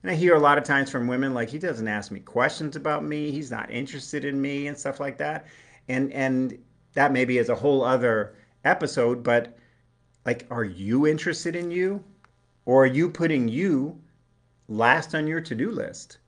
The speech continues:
Are you putting you, are you prioritizing your you? You, are you prioritizing yourself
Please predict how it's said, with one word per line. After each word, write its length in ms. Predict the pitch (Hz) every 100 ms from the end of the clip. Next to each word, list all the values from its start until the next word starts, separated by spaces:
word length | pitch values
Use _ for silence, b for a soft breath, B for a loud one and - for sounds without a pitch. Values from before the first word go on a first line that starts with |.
| _ _ _ _ _
Are 140 | 113 117
you 320 | 120 156 190
putting 420 | - 180 160 151
you, 300 | 135 156 135
are 120 | 120
you 160 | 131 185
prioritizing 800 | - 160 139 147 151 143 135 131
your 160 | 120
you? 460 | 113 135 135 113 B B B -
You, 300 | 110 151 -
are 120 | 120
you 180 | 143 196
prioritizing 840 | 160 151 147 151 151 143 131 135
yourself 600 | 110 110 - 180 131 117